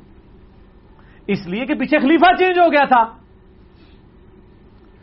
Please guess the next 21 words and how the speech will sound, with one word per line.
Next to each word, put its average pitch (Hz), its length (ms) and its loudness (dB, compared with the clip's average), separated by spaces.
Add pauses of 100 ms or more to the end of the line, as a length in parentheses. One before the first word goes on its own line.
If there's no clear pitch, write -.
(500)
پہلے 302 340 2
خلیفہ 269 380 0
تھا 269 360 2
عبد 185 160 -4
الملک 254 360 -4
بن 254 180 -6
مروان 220 380 -4
کا 254 100 -2
بیٹا 202 340 -2
ولید 196 360 -6
بن 240 140 -8
عبد 202 160 -8
الملک، 208 380 -6 (1400)
حجاج 269 460 2
ابن 269 220 -2
یوسف 214 280 -4
اس 190 140 -6
کا 202 120 0
right 180 280 -2
ہینڈ 151 560 -6
تھا۔ 202 140 -2